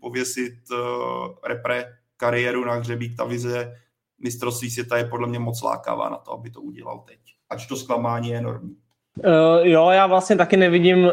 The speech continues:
Speaker 2: důvod, proč by za čtyři roky Neymar neměl být na mistrovství. Jedinej by mohl být, že prostě bude mít nějaký zdravotní problémy, nebo samozřejmě nevíme, kde za čtyři roky on bude hrát, v jakém klubu. Ale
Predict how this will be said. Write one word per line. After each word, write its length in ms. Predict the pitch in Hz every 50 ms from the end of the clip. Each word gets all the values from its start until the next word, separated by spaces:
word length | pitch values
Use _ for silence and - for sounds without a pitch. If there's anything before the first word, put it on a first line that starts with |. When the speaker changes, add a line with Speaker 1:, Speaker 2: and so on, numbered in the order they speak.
| - 180
Speaker 2:
důvod, 800 | 185 156 135 127 160 165 165 160 156 160 170 170 165 170 - 170 165 160 156 147 - _ _ _ _
proč 280 | 147 147 143 139 143
by 140 | 147 156 156
za 100 | 160 156
čtyři 300 | - - - 156 151 151
roky 680 | 151 147 - - 165 151 151 151 151 151 151 151 151 143 - _ _ _ _
Neymar 360 | 151 147 143 143 135 151 151
neměl 280 | 143 139 147 147 147 147
být 200 | 156 156 156 151
na 60 | 143
mistrovství. 760 | 143 147 143 - 151 147 139 - - 147 147 151 151 151 - _ _ _ _ _ _ _ _ _ _ _ _ _ -
Jedinej 760 | 156 151 151 160 175 175 170 170 170 170 170 170 165 - -
by 140 | 165 160 165
mohl 180 | 165 160 160 156
být, 260 | 151 160 156 151 139
že 400 | 143 156 156 151 156 156 147 - - _ _
prostě 280 | - 147 143 - - 147
bude 200 | 143 156 151 151
mít 60 | 156
nějaký 240 | 156 147 143 165 147
zdravotní 340 | 147 147 143 143 - 160
problémy, 680 | 143 143 139 131 143 143 143 147 147 147 151 151 151 147 143
nebo 720 | 139 135 135 143 139 139 139 139 139 139 139 139 139 131 - _
samozřejmě 300 | _ 139 139 131 143 139
nevíme, 280 | 135 135 139 139 139
kde 120 | 139 139 139
za 80 | 135
čtyři 220 | 131 - - 139 143
roky 220 | 143 139 - 139
on 160 | - 139 131
bude 180 | 131 139 139 139
hrát, 340 | 139 139 127 127 135 147 - - _ _
v 80 | 143 139
jakém 500 | 135 - - 131 127 123 123 120 117 113 _ _ _
klubu. 500 | - 143 139 139 135 151 160 170 175 - _ _ _ _ _ _ _ _ _ _ _ _ _ - - - - - - - - _ _ _
Ale 640 | 175 156 151 160 160 165 160 165 165 170 165 165